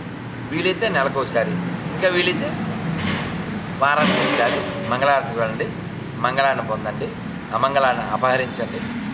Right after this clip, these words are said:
అంటే ఆ జాయ్‌నెస్ మీరు గమనించండి. వీడు కుర్రోడు కదా, వీడు కుర్రోడు కదా, వీడు కుర్రోడు కదా, నేను కుర్రోడు కదా, ట్వంటీ ప్లస్ జాయ్‌ఫుల్గా ఎవడుంటే వాడు ట్వంటీ ప్లస్, ఎవడు సారో ఉంటే డల్గా ఉంటే వాడు ఎయిటీ ప్లస్.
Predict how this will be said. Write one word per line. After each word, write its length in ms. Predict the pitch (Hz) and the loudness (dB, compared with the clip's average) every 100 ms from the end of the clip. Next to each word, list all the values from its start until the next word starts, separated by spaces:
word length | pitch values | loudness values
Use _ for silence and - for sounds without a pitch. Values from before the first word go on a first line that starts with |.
| - - | -6 -2
అంటే 120 | 185 | 2
ఆ 100 | 165 | 2
జాయ్‌నెస్ 640 | 107 113 180 220 180 - | 2 4 4 4 2 -2
మీరు 240 | 110 123 120 | -2 -2 2
గమనించండి. 760 | 160 208 190 185 - - - | 2 2 0 0 0 -4 -2
వీడు 160 | 123 - | -2 2
కుర్రోడు 280 | 147 180 196 | 4 6 6
కదా, 240 | 175 160 160 - 131 131 131 135 135 - - - - - - | 4 4 2 -2 -4 -4 -4 -2 -2 -4 -6 -6 -6 -4 -4
వీడు 200 | - 143 | -4 -4
కుర్రోడు 260 | 127 143 175 | -2 0 0
కదా, 200 | 165 156 | 0 0
వీడు 720 | 156 - - - - - - | -4 -6 -8 -8 -8 -8 -4
కుర్రోడు 260 | 131 156 170 | 0 2 4
కదా, 260 | 165 156 | 4 4
నేను 1400 | 156 - - - - - - - - - - - - - - | 2 -2 -6 -8 -8 -8 -8 -8 -8 -8 -8 -8 -8 -6 -2
కుర్రోడు 360 | 147 170 165 | 0 2 4
కదా, 180 | 160 156 160 - - - - - - | 4 4 0 -6 -8 -8 -8 -8 -8
ట్వంటీ 220 | 160 170 | -6 -6
ప్లస్ 360 | 196 185 180 - - - - 113 | -2 0 0 -2 -8 -10 -10 0
జాయ్‌ఫుల్గా 460 | 151 180 185 185 180 | 2 2 0 0 4
ఎవడుంటే 380 | 160 175 196 262 | 4 2 0 0
వాడు 160 | 240 | 0
ట్వంటీ 300 | 196 190 180 | 0 -4 -2
ప్లస్, 320 | 180 160 120 123 110 - - - - - 147 | 0 0 -2 -6 -6 -8 -8 -8 -8 -2 2
ఎవడు 180 | 180 | 2
సారో 400 | 180 160 165 180 | 2 2 4 4
ఉంటే 280 | 180 165 147 | 2 0 -4
డల్గా 340 | 151 160 160 160 | 0 2 2 -2
ఉంటే 140 | 196 | 0
వాడు 120 | 220 | 0
ఎయిటీ 240 | 175 143 135 | 0 -2 -4
ప్లస్. 360 | 110 101 - | -4 -4 -4